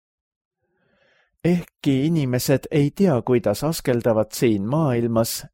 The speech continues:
ja ehkki põlvkonnadki vahetuvad, miski tegelikult oluliselt ei muutu.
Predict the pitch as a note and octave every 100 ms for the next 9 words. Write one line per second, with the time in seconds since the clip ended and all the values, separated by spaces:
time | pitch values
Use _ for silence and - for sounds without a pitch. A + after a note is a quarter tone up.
0 | - C3 C3 E3+ - _ C3 - D#3 F3
1 | C#3 D3 C#3+ B2 - A2 G#2+ D3 D3 -
2 | A#2+ A#2+ - _ _ _ - _ - E3+
3 | E3+ - - - D3+ C#3+ A#2 A2+ A#2 A2
4 | C3+ D#3 B2+ C3+ D3+ C#3 - D#3+ D3+ F#2+
5 | - -